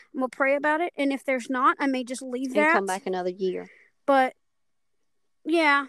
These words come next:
Speaker 1: and, and wait, and, you know, wait a little while on that. And then I've got the Apple Wheel, which will be, I've got my other fantasy to do. Then I've got the couple of other NaNoWriMo novels I need to look at in the coming years.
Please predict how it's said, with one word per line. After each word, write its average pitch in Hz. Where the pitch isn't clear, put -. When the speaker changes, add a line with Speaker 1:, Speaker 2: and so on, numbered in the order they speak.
Speaker 1:
and, 302
and 311
wait, 294
and, 302
you 302
know, 262
wait 254
a 247
little 247
while 233
on 269
that. 240
And 277
then 302
I've 302
got 277
the 254
Apple 302
Wheel, 311
which 277
will 285
be, 262
I've 254
got 262
my 254
other 302
fantasy 311
to 269
do. 277
Then 262
I've 269
got 254
the 247
couple 311
of 277
other 277
NaNoWriMo 269
novels 294
I 277
need 269
to 262
look 262
at 247
in 247
the 240
coming 254
years. 240